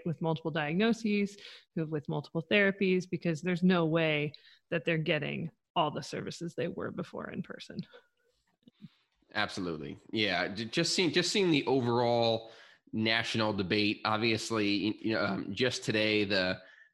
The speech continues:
Speaker 2: the press secretary said that, uh, the president wants schools to reopen and science should not get in the way of that. That was her exact quote.
Speaker 1: Yeah.
Speaker 2: Uh, so
Speaker 1: Did you
Speaker 2: I'm
Speaker 1: listen to, I listened to the full clip because I wanted some context to that statement.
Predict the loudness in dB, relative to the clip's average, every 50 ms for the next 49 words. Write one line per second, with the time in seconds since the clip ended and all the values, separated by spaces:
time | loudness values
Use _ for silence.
0 | _ -6 -6 -4 -2 -2 -2 0 0 0 -2 0 0 0 -2 0 0 0 0 0
1 | 0 0 0 0 0 0 0 0 0 0 0 -2 -2 -2 -2 -2 0 0 -2 -2
2 | -4 -6 -6 -8 -10 -10 -6 -2 0 0 0 2 0 0 0 0 -2 -2 -2 -2
3 | -4 -4 -6 -4 -2 -2 0 0 -2 -4 -4 -2 0 2 2 2 2 2 0 0
4 | 0 0 0 -2 -4 -6 -10 _ _ _ _ _ _ _ -4 -2 -2 -2 -2 -2
5 | 0 0 2 2 2 2 2 2 0 -2 -4 -6 -6 -6 -4 -2 -2 0 0 0
6 | 0 0 -2 -2 -2 0 0 0 0 0 0 0 -2 -2 -4 -6 -8 -8 -10 -10
7 | -14 -20 -20 _ -4 -4 -2 -2 -2 -2 0 0 0 0 0 0 -2 -2 -4 -4
8 | -6 -6 -6 -6 -6 -10 -16 -20 -20 _ _ _ -20 -20 -20 _ -2 0 2 2
9 | 2 2 4 6 6 8 8 8 10 10 10 10 10 8 6 6 6 8 8 10
10 | 10 10 10 8 8 8 8 6 6 6 6 6 6 4 4 4 4 4 2 2
11 | 2 4 4 4 4 4 2 0 2 2 4 4 4 4 2 2 0 0 -2 -2
12 | -2 -2 0 0 -2 -2 0 0 0 -2 -2 -4 -6 -2 2 4 4 6 4 2
13 | 0 0 0 0 2 2 2 2 0 -2 -2 -2 -2 -6 -12